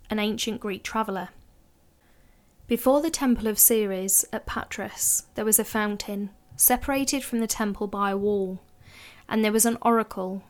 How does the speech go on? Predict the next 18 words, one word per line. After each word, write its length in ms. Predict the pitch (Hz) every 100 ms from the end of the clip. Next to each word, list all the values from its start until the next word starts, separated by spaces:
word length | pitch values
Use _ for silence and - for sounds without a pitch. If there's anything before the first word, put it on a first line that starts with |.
| _
very 260 | - 226 269
truthful, 720 | - 294 277 - 185 185 202 - - - - -
not 200 | 220 -
for 140 | -
all 140 | 302 294
events, 480 | 247 190 - - -
but 220 | - -
for 100 | 208
the 60 |
sick 340 | 196 - 190 -
only. 480 | 214 208 185 180 - _ _ - - - -
The 60 | 220
sick 320 | - 277 -
person 520 | 294 247 196 190 190
let 180 | 190 -
down 240 | 226 220
a 60 | 233
mirror, 380 | 233 196 185